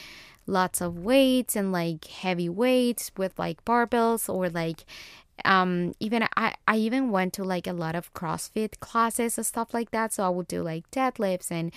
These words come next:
barbell squats and stuff like that. And I was very hardcore on the weightlifting part, and this workout class was more of, like, body weight exercises, and it was more of, like,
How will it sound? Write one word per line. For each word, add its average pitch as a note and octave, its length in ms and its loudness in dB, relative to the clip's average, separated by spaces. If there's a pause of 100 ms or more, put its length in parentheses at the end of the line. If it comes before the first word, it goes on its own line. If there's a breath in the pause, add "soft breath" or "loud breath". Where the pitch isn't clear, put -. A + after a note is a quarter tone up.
(500 loud breath)
barbell A3+ 640 2
squats G3 580 0
and G3 120 -2
stuff A#3+ 300 0
like G3+ 180 -2
that. F3+ 160 0
And F3+ 120 0
I F3+ 60 2
was G3 300 -2
very G3+ 360 2
hardcore F#3 720 2
on F3 180 0
the E3 280 0 (880 loud breath)
weightlifting G3+ 800 2
part, G#3+ 440 2 (140)
and F#3 480 2
this F#3+ 640 -2 (100)
workout F#3+ 580 -2
class E3+ 420 -4
was - 220 -6
more F3 180 0
of, - 160 -10
like, E3 320 -4 (140)
body F#3 260 0
weight C4 300 4
exercises, B3+ 880 -2
and F3+ 180 -2
it F#3 140 -2
was F3+ 240 -6
more F3+ 180 -2
of, E3+ 160 -8
like, E3+ 440 -2